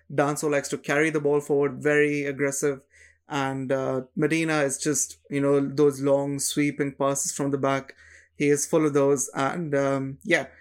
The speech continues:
I think those three are very, very complementary of, uh, of each other's qualities. And that's why they, they make it into, into my team. And, uh,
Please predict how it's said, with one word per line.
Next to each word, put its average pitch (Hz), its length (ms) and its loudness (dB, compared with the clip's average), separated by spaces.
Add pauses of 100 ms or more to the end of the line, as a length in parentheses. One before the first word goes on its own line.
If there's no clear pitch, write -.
(120)
I 139 100 0
think 156 320 -4
those 151 260 4
three 151 100 2
are 143 60 2
very, 139 340 2
very 139 160 0
complementary 135 560 -4
of, 135 240 -2 (160)
uh, 131 240 0 (380)
of 143 200 0
each 143 180 0
other's 135 240 -2
qualities. 143 720 0
And 139 300 -2
that's 143 240 -2
why 143 160 2
they, 135 380 -2 (480)
they 160 100 0
make 147 200 0
it 147 60 -2
into, 147 540 0
into 151 160 -2
my 143 180 2
team. 147 580 -2
And, 139 360 0
uh, 139 240 2